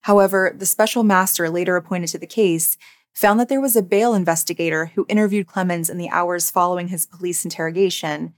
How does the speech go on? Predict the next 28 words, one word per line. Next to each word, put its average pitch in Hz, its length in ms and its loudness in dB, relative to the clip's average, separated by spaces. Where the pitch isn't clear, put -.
and 180 260 0
did 208 260 4
see 180 200 -2
the 165 100 -2
damage 165 440 -4
to 156 120 -8
his 151 160 -4
face. - 540 -8
But 214 120 6
when 233 160 8
this 294 240 4
man 175 380 4
nonchalantly 180 640 0
reported 185 420 -2
the 202 140 -10
injuries 170 500 -4
in 170 100 -8
his 170 180 -8
usual 180 320 -2
paperwork, 156 640 -4
he 226 140 0
was 196 160 4
summoned 196 480 2
to 175 80 -6
talk 180 280 -4
to 175 100 -6
two - 200 -2
supervisors, 156 1080 -2